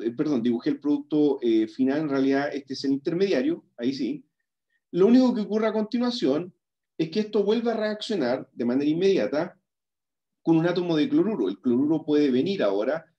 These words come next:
como base y puede tomar un protón y de esa manera tenemos el oxígeno neutro. Lo mismo, ¿no es cierto? El cloruro puede hacerlo en el otro de acá,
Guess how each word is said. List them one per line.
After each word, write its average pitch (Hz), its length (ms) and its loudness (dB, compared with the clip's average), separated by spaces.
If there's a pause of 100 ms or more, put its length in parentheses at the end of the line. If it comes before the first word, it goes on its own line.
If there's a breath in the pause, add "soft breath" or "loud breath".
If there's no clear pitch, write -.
(200)
como 117 240 -2
base 190 500 -2
y 120 120 0
puede 127 340 2
tomar 131 560 -2
un 123 180 -8
protón 151 580 -2 (520)
y 131 100 2
de 127 140 6
esa 135 180 -2
manera 135 500 0
tenemos 127 840 2
el 110 120 -2
oxígeno 120 760 -2
neutro. 127 500 0 (840 soft breath)
Lo 165 140 4
mismo, 233 240 4
¿no 190 60 2
es 165 60 -4
cierto? 185 240 0
El - 60 -10
cloruro 143 320 0
puede 127 200 2
hacerlo 131 360 0
en 127 80 4
el 127 120 4
otro 143 280 0
de 147 80 -2
acá, 196 360 -6